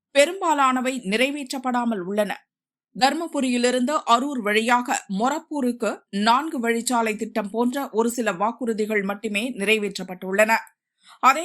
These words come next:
நேரத்தில் தர்மபுரியில் மரவள்ளிக்கிழங்கு கொள்முதல் நிலையம் மற்றும் நவீன மரவள்ளிக்கிழங்கு தொழிற்சாலை அமைக்கப்படும். செனாக்கல் நீர்ப்பாசன திட்டம், ஒகேனக்கல்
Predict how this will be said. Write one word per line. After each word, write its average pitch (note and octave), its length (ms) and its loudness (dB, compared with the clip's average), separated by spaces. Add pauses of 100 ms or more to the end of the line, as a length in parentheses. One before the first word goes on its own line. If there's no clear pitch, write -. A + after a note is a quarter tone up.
(120)
நேரத்தில் C#4 480 0 (140)
தர்மபுரியில் C4+ 680 0 (220)
மரவள்ளிக்கிழங்கு B3+ 880 0
கொள்முதல் A3+ 520 0
நிலையம் A3 360 0 (120)
மற்றும் G#3+ 320 -4 (340)
நவீன C#4+ 360 2 (140)
மரவள்ளிக்கிழங்கு A3+ 760 0
தொழிற்சாலை G#3 640 0 (140)
அமைக்கப்படும். F#3 540 -2 (540)
செனாக்கல் C#4 640 2
நீர்ப்பாசன B3+ 520 -2 (120)
திட்டம், A#3 320 0 (340)
ஒகேனக்கல் C#4+ 640 2